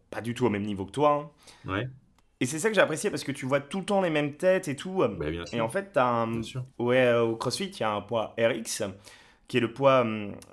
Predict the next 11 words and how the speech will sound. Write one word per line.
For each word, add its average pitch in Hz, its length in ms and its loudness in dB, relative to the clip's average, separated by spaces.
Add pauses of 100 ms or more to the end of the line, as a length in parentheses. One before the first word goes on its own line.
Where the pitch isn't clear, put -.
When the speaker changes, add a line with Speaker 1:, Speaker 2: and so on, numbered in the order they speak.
Speaker 2:
Niveau 107 240 0
Speaker 1:
euh, 101 100 4
Speaker 2:
élite. 92 300 -4 (340)
Speaker 1:
mo-, 131 240 -4 (240)
de 127 80 -4
quoi ? 170 300 0
Speaker 2:
Le 95 80 -8
niveau, 98 340 8
euh, 85 340 2 (340)
maximum, 127 580 0 (200)
élite. - 400 -10